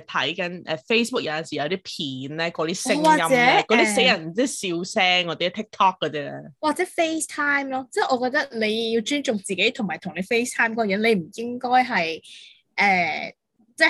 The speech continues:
Speaker 2: 喺間餐廳嘅，喺 library 或者即係公開嘅場合 speaker 做呢樣嘢咯。即係除非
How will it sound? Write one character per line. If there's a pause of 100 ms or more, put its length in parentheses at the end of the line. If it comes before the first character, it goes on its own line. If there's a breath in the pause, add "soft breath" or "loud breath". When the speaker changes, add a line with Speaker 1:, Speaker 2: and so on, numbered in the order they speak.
Speaker 2:
喺
間
餐
廳
嘅，
喺
library
或
者
即
係
公
開
嘅
場
合
speaker
做
呢
樣
嘢
咯。
即
係
除
非